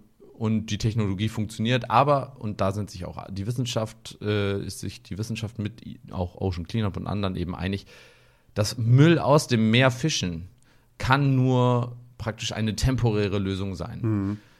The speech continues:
Speaker 1: Es ist super Energie-, äh, also Energien-, äh,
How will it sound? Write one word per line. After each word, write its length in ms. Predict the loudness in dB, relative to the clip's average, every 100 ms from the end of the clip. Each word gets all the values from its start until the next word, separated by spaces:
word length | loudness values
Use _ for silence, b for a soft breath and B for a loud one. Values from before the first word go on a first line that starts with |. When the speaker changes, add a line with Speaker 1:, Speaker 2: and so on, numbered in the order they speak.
| B
Speaker 1:
Es 100 | -12
ist 300 | -10 -10 -12
super 360 | 2 4 6 4
Energie-, 500 | 4 2 0 -2 0
äh, 600 | -2 -2 2 6 6 2
also 180 | -2 -2
Energien-, 720 | -2 -2 -2 2 2 2 -2 -12 -16 -20 -20 -8
äh, 600 | -2 0 0 -2 -4 -8